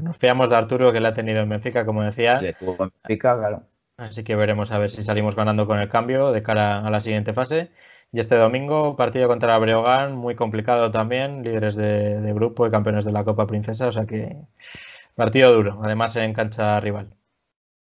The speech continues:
Speaker 2: Sí, a sacar una victoria más para la siguiente fase.
Speaker 1: Ujú.
Speaker 2: A ver.
Speaker 1: Veremos a ver qué pasa. Y se estrenarán los nuevos, me imagino, también, así que muy pendientes también de, de este aspecto. Pasamos a Liga eba, actualidad de Inmapa Filipenses, que consigue una nueva victoria.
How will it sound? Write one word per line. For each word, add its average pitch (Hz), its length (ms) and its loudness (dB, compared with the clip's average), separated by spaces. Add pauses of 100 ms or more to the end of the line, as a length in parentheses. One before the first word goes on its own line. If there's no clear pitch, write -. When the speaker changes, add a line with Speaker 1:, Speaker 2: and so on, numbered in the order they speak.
Speaker 2:
Sí, 82 140 -10
a 78 120 -10
sacar 82 380 -4
una 92 160 0
victoria 90 380 -2
más 98 200 0
para 78 440 2
la 78 120 -2
siguiente 82 280 -8
fase. - 320 -16 (460)
Speaker 1:
Ujú. 107 180 -14
Speaker 2:
A - 60 -12
ver. 76 220 -8
Speaker 1:
Veremos 107 360 -4
a 104 40 -6
ver 104 120 -6
qué 110 80 -16
pasa. 110 240 -16 (1000)
Y 123 100 -12
se 113 80 -8
estrenarán 107 560 0
los 104 140 0
nuevos, 107 240 0
me 104 80 -4
imagino, 104 340 -6
también, 110 300 -6
así 107 160 -8
que 107 80 -4
muy 107 100 0
pendientes 107 400 -2
también 104 300 -2
de, 104 260 -4 (460)
de 120 80 6
este 107 140 0
aspecto. 110 340 -6 (520)
Pasamos 127 420 0
a 123 60 4
Liga 120 300 6
eba, 160 360 2
actualidad 113 420 -2
de 110 180 0
Inmapa 110 300 -2
Filipenses, 127 640 -2
que 123 200 0
consigue 113 340 -2
una 110 160 2
nueva 107 240 4
victoria. 107 420 -8